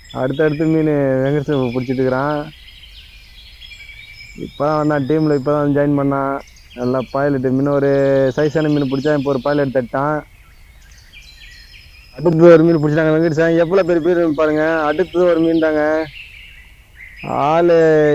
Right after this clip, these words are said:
எவ்வளவு பெரிய மீன் பிடிச்சிட்டான் பாருங்க. செம்ம சைஸான ஜிலேபி. அடுத்தது ஒரு மீன் பிடிச்சிட்டான். இப்பதான் டென்ஷன் ஆனா, நேத்து மீன் பிடிச்சி பிடிச்சி விட்டுட்டேன்னு சொல்லி டென்ஷன் ஆனா, இப்போ ஒரு மீன் பிடிச்சிட்டான்.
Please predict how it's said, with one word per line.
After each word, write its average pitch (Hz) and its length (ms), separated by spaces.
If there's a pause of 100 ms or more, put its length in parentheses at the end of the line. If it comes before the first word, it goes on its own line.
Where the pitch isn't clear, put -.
எவ்வளவு 160 320
பெரிய 165 160
மீன் 170 180
பிடிச்சிட்டான் 156 300
பாருங்க. 147 480
செம்ம 165 220
சைஸான 160 420
ஜிலேபி. 160 600
அடுத்தது 143 380
ஒரு 160 140
மீன் 156 200
பிடிச்சிட்டான். 151 540 (840)
இப்பதான் 165 480
டென்ஷன் 175 320
ஆனா, 170 340
நேத்து 160 240
மீன் 156 480
பிடிச்சி 160 220
பிடிச்சி 165 180
விட்டுட்டேன்னு 165 460
சொல்லி 165 180
டென்ஷன் 165 300
ஆனா, 156 240 (1040)
இப்போ 135 260
ஒரு 147 160
மீன் 156 240
பிடிச்சிட்டான். 143 640